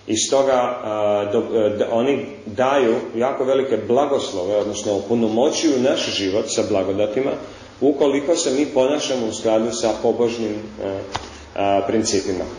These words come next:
principima pobožnosti. Ekstra su onda naklonjeni dušama koji, a, slijede put, e, devocije,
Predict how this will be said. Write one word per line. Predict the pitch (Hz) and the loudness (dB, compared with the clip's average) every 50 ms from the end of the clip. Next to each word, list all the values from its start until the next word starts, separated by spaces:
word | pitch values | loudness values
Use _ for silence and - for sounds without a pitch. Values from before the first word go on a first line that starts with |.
| - - | -6 -4
principima | 110 117 113 - 127 117 123 123 117 110 - | -2 -2 0 0 0 0 0 2 2 0 0
pobožnosti. | 117 98 95 101 98 101 104 95 - - - - | -2 0 0 0 0 0 -4 -6 -6 -6 -6 0
Ekstra | 156 151 147 - - - - - 127 123 | 0 -2 -2 -2 -6 -6 -4 -4 -4 -4
su | - - 120 113 110 | -6 -4 -2 0 0
onda | 110 110 110 104 | 0 0 0 0
naklonjeni | 104 107 113 113 143 139 139 131 117 107 98 101 113 113 - - - - - - - - - - | 0 0 0 2 2 2 4 4 2 2 0 -2 -4 -6 -8 -12 -16 -18 -20 -20 -20 -20 -14 -6
dušama | 110 113 117 113 - - 127 120 117 113 110 - - | 0 2 2 2 2 2 0 0 0 0 -2 -2 0
koji, | 110 104 104 104 104 101 104 104 104 104 - - - - - - - - | 2 4 4 6 4 4 2 0 -4 -8 -10 -16 -20 -20 -20 -18 -10 -6
a, | 95 95 95 98 98 98 98 98 95 92 | -4 -2 0 2 2 2 2 2 2 0
slijede | - - 117 110 110 104 95 - - | -2 0 2 2 2 2 0 -2 -2
put, | 101 101 101 98 - - - | -2 -2 -2 -2 -4 -6 -4
e, | 98 90 87 87 87 87 | -2 0 0 0 0 -2
devocije, | 95 92 95 95 95 - - - 135 135 | -2 0 2 0 0 0 0 -2 -2 -2